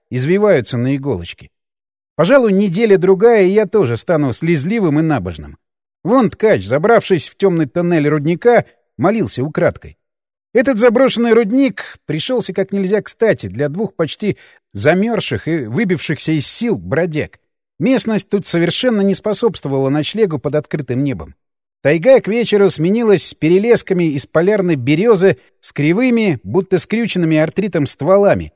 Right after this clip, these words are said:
перемежающимися зарослями багульника. Ветру раздолье.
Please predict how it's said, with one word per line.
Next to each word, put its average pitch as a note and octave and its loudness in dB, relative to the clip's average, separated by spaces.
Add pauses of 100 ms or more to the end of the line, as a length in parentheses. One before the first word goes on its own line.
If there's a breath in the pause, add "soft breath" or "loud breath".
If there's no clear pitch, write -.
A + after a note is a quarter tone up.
(260)
перемежающимися D#3+ 2
зарослями D#3+ 0
багульника. A2 -6 (520)
Ветру B3 0
раздолье. G3+ 2